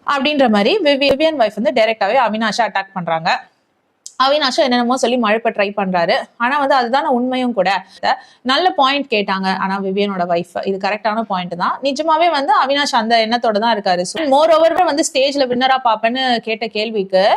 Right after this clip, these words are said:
நேரா போய் கரண் கிட்ட கொடுத்த, விவியன் கூடவே இருந்துட்டு விவியன் வந்து அண்ணன் அண்ணன்னு சொல்லி அலைஞ்சிட்டு,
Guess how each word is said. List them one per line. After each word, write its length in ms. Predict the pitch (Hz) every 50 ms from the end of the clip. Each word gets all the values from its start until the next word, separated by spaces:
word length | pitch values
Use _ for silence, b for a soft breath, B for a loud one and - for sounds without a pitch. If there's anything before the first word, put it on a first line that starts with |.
| - b b b b b
நேரா 220 | 247 269 302 311
போய் 140 | 254 311 320
கரண் 300 | - 269 240 269 294 339
கிட்ட 200 | 285 285 220 202
கொடுத்த, 280 | - 175 170 - - 165 170 180 196 190 170 165 b b b b _
விவியன் 340 | 226 254 247 311 320 320 -
கூடவே 400 | 285 262 247 240 247 302 320 285
இருந்துட்டு 500 | 254 233 226 202 208 208 208 233 247 233
விவியன் 380 | 240 233 226 262 269 262 247
வந்து 300 | 240 226 226 214 240 262 277 269 247 233 220 208 202 190 190 185 185
அண்ணன் 540 | - 202 202 208 214 214 214 208 208 208
அண்ணன்னு 280 | 196 196 196 202 214 226
சொல்லி 260 | 226 - 226 208 214
அலைஞ்சிட்டு, 580 | 208 202 196 202 214 208 196 196 175 165 185